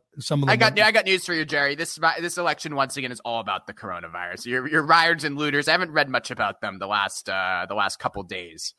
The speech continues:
Speaker 1: Of course
Speaker 2: They must,
Speaker 1: you have.
Speaker 2: they must be
Speaker 1: There's a,
Speaker 2: taking a
Speaker 1: there's a
Speaker 2: t-,
Speaker 1: massive
Speaker 2: some time off.
Speaker 1: cover-up going on where, you know, yeah, of course
Speaker 2: Oh,
Speaker 1: you have.
Speaker 2: okay.
Speaker 1: They're, don't you know they're Proud Boys? That's who's riding and looting. The Proud
Speaker 2: Stand by,
Speaker 1: Boys.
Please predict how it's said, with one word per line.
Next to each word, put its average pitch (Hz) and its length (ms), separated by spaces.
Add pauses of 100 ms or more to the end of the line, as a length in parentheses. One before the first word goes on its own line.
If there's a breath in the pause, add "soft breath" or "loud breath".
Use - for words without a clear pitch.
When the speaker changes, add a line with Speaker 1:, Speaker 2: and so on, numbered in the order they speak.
Speaker 1:
Of - 60
course 165 260
Speaker 2:
They - 80
must, - 100
Speaker 1:
you - 60
have. - 100
Speaker 2:
they 147 80
must 151 180
be 156 80
Speaker 1:
There's 123 60
a, - 20
Speaker 2:
taking 139 260
a - 60
Speaker 1:
there's 127 140
a 135 40
Speaker 2:
t-, 139 60
Speaker 1:
massive 151 300
Speaker 2:
some 143 200
time 156 180
off. 180 80
Speaker 1:
cover-up 139 180 (120)
going 123 220
on 110 220
where, 117 160
you 135 120
know, 131 220 (140)
yeah, 160 80
of 143 100
course - 240
Speaker 2:
Oh, 208 60
Speaker 1:
you 160 60
have. 127 100
Speaker 2:
okay. 95 320 (260 soft breath)
Speaker 1:
They're, 185 300
don't 226 260
you 202 80
know 233 140
they're 190 120
Proud 226 360
Boys? - 340
That's 240 260
who's 143 220
riding 147 300
and 139 100
looting. 185 280
The 226 60
Proud - 320
Speaker 2:
Stand 214 280
by, 202 300
Speaker 1:
Boys. 165 80